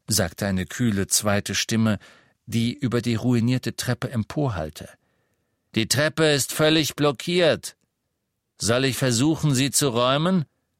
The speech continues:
Dann könnte alles zusammenbrechen. Sie verlogenes Dreckstück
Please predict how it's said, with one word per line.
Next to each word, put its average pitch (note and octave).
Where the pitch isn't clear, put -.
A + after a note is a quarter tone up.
Dann G2
könnte C#3+
alles E3
zusammenbrechen. G#2
Sie D#3+
verlogenes D3
Dreckstück F3